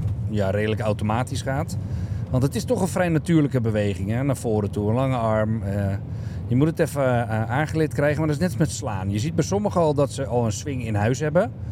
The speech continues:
Ook al raken ze de bal helemaal niet of is hun timing totaal fout. Maar je ziet dat er een swing in zit in plaats van hout hakken,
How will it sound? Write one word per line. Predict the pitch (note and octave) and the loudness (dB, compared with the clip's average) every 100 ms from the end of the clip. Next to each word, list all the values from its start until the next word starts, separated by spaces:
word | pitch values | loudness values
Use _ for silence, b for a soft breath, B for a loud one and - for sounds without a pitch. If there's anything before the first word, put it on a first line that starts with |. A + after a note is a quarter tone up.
| B B B - | B B B 2
Ook | D#3 | 4
al | C3+ | 4
raken | C3+ F3+ D#3+ | 2 0 -4
ze | C#3 | -4
de | C#3+ | 0
bal | D#3+ E3+ | 2 4
helemaal | D#3 E3 D3+ | 4 2 2
niet | D3 D3 - | 2 0 -2
of | A#2+ | 2
is | C#3 | 2
hun | C#3+ B2+ | 2 0
timing | F#3+ G3+ G3 | 0 2 2
totaal | - F3+ E3+ E3 | 2 0 2 0
fout. | - D3+ D#3+ E3+ - B B B B B | 2 2 0 -2 -6 B B B B B
Maar | D3 | 2
je | D#3+ | 2
ziet | - A3+ | 0 -2
dat | F#3 | 0
er | D#3 | 2
een | D3 | 2
swing | A#2+ D#3 B2+ | 0 -2 0
in | G#2+ | 0
zit | G#2+ F#2+ | -2 -2
in | G#2 | 0
plaats | G#2+ A#2+ | 0 0
van | G#2+ A#2 | 0 0
hout | C#3 C3+ | 2 2
hakken, | G#2+ - | 0 0